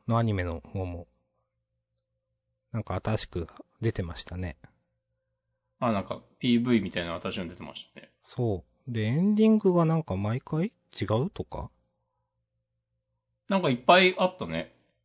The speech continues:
Speaker 1: うん。
Speaker 2: 主題歌はヨネ-、米津玄師でしょ？
Speaker 1: うん。いや、すごいっすね。
Speaker 2: うん。
Speaker 1: なんかそういうのに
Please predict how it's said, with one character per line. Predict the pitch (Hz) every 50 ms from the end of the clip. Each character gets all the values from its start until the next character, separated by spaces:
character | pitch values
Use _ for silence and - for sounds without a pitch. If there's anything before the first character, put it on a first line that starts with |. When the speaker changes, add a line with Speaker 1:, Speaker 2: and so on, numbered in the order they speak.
| _ _ _ _ -
Speaker 1:
う | 120
ん。 | 120 120 120 117 110 101 95 92 87 85 78 76 - - _ _ _ _ _ _ _ _ _ _ _ _ _ _ _ _ _ _ _ _ _ _ _ _ _ _ _ _ _ _ _ _ _ _ _ _ _ _ _ _ _ _ _ _ _ _ _ _ _ _ _ _ _ _ _ _ _ _ _ _ _ _ _ _ _ _ _ _ _ _
Speaker 2:
主 | _ -
題 | 131 151 143
歌 | - 113
は | 104
ヨ | 107 110 107
ネ-、 | 120 - - -
米 | - 113 110 107 104 92
津 | - - 80 76
玄 | - - 90 85 78
師 | - - -
で | -
し | - -
ょ？ | 71 78 - _ _ _ _ _ _ _ _ _ _ _ -
Speaker 1:
う | 123
ん。 | 123 123 120 117 110 101 95 87 82 78 90 - _ _ -
い | 113
や、 | 110 104 95 90 85 90 - _ _ _ _ _ _ _ _ _ _ _ _ _ _ _ _ _ _ _ _ _ _ _ _ _ _ -
す | - -
ご | 135 139
い | 117
っ | -
す | - 101
ね。 | 95 95 87 - _ - _ _ _ _ _ _
Speaker 2:
う | 110 98
ん。 | 90 85 85 - _ _ _ _ _ _ _ _ _ _ _ _ _ _ _
Speaker 1:
な | 135 127
ん | 123
か | - 110
そ | 101 - 139 139
う |
い | 147
う | 143
の | 127 107
に | 101 92 87 85